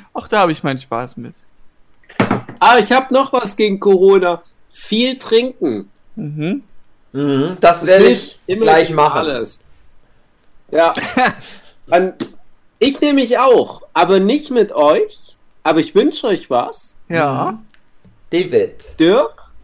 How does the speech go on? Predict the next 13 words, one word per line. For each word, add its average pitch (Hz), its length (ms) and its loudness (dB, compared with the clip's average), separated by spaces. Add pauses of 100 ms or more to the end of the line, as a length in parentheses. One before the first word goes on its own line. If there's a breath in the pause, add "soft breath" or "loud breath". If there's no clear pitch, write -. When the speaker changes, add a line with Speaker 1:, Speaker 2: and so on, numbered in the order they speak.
(180)
Speaker 3:
Mach's - 340 -6
gut. 147 400 -10 (160)
Speaker 2:
Hugi. 139 580 -4 (920)
Speaker 3:
Bleib 143 300 2
gesund. 143 600 -2 (800 soft breath)
Das 156 160 0
ist, 277 160 -2
Speaker 1:
Ja. - 220 -8
Speaker 2:
Ha. 190 280 0 (300)
Speaker 3:
äh, 165 400 6
Speaker 2:
Ich 165 80 4
Speaker 3:
kurz, 254 180 6
Speaker 2:
bin 302 100 2